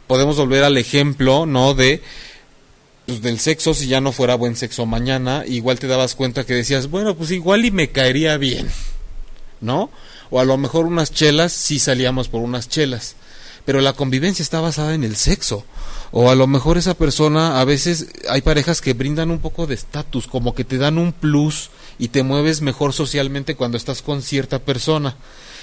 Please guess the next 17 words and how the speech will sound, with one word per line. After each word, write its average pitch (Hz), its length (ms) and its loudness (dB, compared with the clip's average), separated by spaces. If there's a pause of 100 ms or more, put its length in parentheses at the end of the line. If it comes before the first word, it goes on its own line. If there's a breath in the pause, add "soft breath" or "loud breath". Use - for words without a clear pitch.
Pero 135 180 2
si 151 100 -2
esa 180 180 -2
persona 165 480 0 (240 loud breath)
entrara 147 460 0
en 165 80 0
depresión 139 560 0
o 139 60 0
se 131 140 0
apagara, 131 720 0
de 123 160 -4
pronto 151 300 -2
ya 160 120 0
no 160 100 -2
sería 147 240 0
tan 143 180 -2
interesante. 120 720 -2